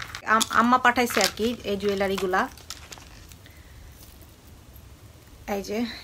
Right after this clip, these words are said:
এটা হচ্ছে বাজু, হাতে পরার বাজু, এটা এখানে দিয়ে পরে এই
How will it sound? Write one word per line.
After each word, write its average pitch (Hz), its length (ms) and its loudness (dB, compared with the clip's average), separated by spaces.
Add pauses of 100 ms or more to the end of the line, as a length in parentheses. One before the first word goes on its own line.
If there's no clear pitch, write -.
(200)
এটা 226 200 0
হচ্ছে 226 200 2
বাজু, 208 460 6 (1600)
হাতে 202 300 -4
পরার 196 260 2
বাজু, 185 420 -4 (1080)
এটা 185 260 -8
এখানে 185 440 -6
দিয়ে 190 340 -6 (500)
পরে 175 240 -8 (3000)
এই 226 100 0